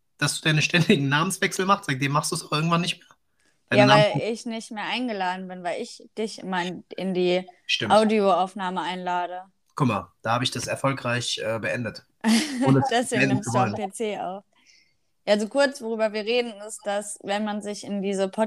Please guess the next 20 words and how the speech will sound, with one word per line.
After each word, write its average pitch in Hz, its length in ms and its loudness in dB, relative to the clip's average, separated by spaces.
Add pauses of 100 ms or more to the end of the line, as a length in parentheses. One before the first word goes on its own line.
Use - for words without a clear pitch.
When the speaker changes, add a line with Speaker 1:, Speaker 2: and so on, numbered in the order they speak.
(340)
Speaker 2:
Podcast-Aufnahme-App 214 760 2
sozusagen 190 540 -4
einloggt, 208 680 -2 (260)
wenn 196 80 -2
der 208 100 6
Karim 220 340 2
mich 254 220 0
eingeladen 214 460 0
hat, 220 120 -8 (100)
dann 202 200 -6
durfte 214 260 -6
ich 220 100 -10
immer 208 180 -2
meinen 190 240 -4
Namen 196 280 0
auswählen, 180 560 -6
weshalb 196 300 0
dann 202 160 2
manchmal 202 360 -6
witzige, 196 580 -2